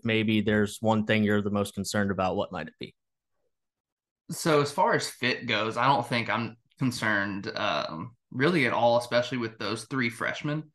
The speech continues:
Speaker 2: Um, you know, the, the only concern for fit, at least to me, is, you know, exactly how,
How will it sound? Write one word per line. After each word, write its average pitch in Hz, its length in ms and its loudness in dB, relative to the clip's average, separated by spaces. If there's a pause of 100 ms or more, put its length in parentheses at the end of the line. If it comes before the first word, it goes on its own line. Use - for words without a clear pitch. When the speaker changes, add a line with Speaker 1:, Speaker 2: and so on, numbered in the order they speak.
(420)
Speaker 2:
Um, 110 640 0 (640)
you 139 140 -2
know, 123 120 2
the, 123 120 -4
the 135 180 0
only 170 260 0
concern 120 680 0 (120)
for 90 220 -6
fit, 123 540 -2 (300)
at 110 360 -4
least 123 260 0
to 135 60 -2
me, 113 360 2
is, 110 800 -6
you 120 100 -6
know, 107 440 -4 (340)
exactly 120 560 0
how, 107 800 0